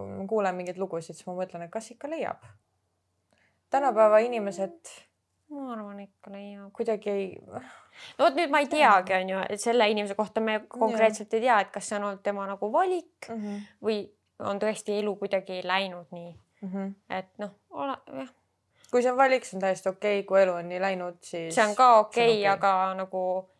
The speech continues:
Speaker 2: kindlasti sul on võimalus.
Speaker 1: Jaa.
Speaker 2: Kui sa seda soovid, sa pe-, võib-, võib-olla lihtsalt kuidagi rohkem effort'it kuskilt.
Speaker 1: Mhm.
Speaker 2: Et jah.
Speaker 1: Jaa.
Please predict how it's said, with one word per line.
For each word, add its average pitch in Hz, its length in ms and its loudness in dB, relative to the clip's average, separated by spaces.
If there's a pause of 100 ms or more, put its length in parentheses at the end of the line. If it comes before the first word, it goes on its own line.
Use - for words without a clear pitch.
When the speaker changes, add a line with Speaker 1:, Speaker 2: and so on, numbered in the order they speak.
(320)
Speaker 2:
kindlasti 196 440 -6
sul 190 160 -8
on 185 380 -12
võimalus. 175 720 -8
Speaker 1:
Jaa. 170 320 -6
Speaker 2:
Kui 190 120 -10
sa 190 160 -8
seda 190 260 -6
soovid, 202 360 0
sa 202 80 -10
pe-, 196 220 -6
võib-, 190 460 -6
võib-olla 185 360 0
lihtsalt 190 280 -8
kuidagi 185 320 -6
rohkem 196 300 -2
effort'it 240 460 -4
kuskilt. 233 560 -8 (240)
Speaker 1:
Mhm. 185 240 -10 (540)
Speaker 2:
Et - 380 -20 (440)
jah. 196 140 -16 (760)
Speaker 1:
Jaa. 180 280 -10